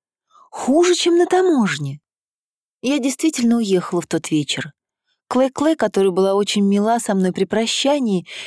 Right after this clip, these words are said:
и имела маленькие сбережения, одолжила мне двадцать франков. Я наняла комнату на Сурдьерской улице. И я пошла в театр у Сент-Мартинских ворот. Там играли двух подростков.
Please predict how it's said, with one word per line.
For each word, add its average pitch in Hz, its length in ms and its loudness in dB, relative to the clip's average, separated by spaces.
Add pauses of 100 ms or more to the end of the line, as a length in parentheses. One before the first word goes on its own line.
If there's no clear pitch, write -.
(140)
и 226 160 0
имела 240 260 0
маленькие 220 500 0
сбережения, 220 680 0
одолжила 220 560 0
мне 214 140 0
двадцать 196 400 -4
франков. 151 580 -6 (640)
Я 262 220 0
наняла 262 340 0
комнату 269 500 -2
на 214 120 0
Сурдьерской 196 680 -2
улице. 156 580 -2 (600)
И 247 100 0
я 285 320 2
пошла 233 420 0
в - 80 -16
театр 254 420 0
у 185 60 2
Сент-Мартинских 185 960 -2
ворот. 156 340 0 (640)
Там 254 220 -2
играли 269 300 0
двух 233 280 -2
подростков. 226 880 -2